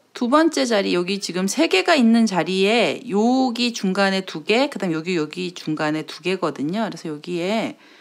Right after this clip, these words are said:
어, 한길긴뜨기를 이렇게 하나를 뜨시고 그 자리에 또 하나 이렇게 넣어서 떠주시는 거예요.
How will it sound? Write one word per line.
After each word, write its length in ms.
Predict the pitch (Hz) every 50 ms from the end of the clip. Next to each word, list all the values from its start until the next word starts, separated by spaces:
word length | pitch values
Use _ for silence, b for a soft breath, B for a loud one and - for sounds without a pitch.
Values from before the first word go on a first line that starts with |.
| b b b b b b _
어, 140 | 190 175 175 185
한길긴뜨기를 720 | 220 254 269 269 294 277 285 269 254 254 240 214 220 185
이렇게 480 | 160 160 160 160 - _ - - 247 247
하나를 560 | 254 254 254 269 262 262 254 247 220 208 208
뜨시고 720 | - 254 247 - - 233 233 - 269 269 220 139 - - b b b b b b b b b b b b b _ _ _ _ _ _
그 140 | - - 240
자리에 440 | 226 294 311 311 302 277 247 233 -
또 100 | 240 240
하나 220 | 240 240 233 214
이렇게 220 | 185 170 165 180
넣어서 280 | 160 143 139 151 180 175
떠주시는 580 | 180 214 226 226 226 226 - - 208 190 180 165
거예요. 640 | 143 139 139 135 139 151 185 214 202 156 - 156